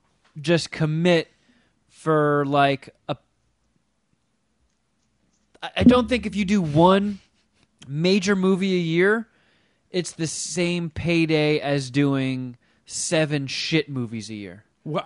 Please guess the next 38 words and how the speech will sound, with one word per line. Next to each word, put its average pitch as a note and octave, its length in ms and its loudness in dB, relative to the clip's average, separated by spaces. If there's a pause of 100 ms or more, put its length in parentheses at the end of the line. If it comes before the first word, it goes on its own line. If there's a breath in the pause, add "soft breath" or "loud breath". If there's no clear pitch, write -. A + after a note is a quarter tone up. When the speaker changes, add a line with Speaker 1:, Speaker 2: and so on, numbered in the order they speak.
Speaker 1:
So F3+ 140 2
I - 20 6
think A3+ 220 4
Speaker 2:
where's F3+ 60 -8
Speaker 1:
he G#3 220 2
is E3 180 0
just D3 360 0
working D#3 580 0
nonstop D3+ 580 -4
around C#3 300 -4
the C3+ 80 -6
clock B2+ 420 -4 (520)
just C#3+ 400 0
to D3+ 80 -4
bring C#3+ 320 -4
in C3+ 100 -4
as A#2+ 120 -8
many B2+ 260 -6
checks B2 340 -8
as A2+ 80 -12
he G#2+ 80 -12
can. G#2+ 360 -12 (140)
Speaker 2:
Where's F#3+ 380 2
money G#3+ 300 0
coming G3 400 -2
from F3 260 -4
those E3+ 220 -4
projects? F#3 760 -8 (180)
Like, E3 100 -2
no F#3 160 8
one D4 180 8
in C4 100 6
America G3+ 360 2
is C3+ 100 -2
watching C#3+ 380 4
that. A2 180 -2
We G#3 120 12
haven't A3 340 6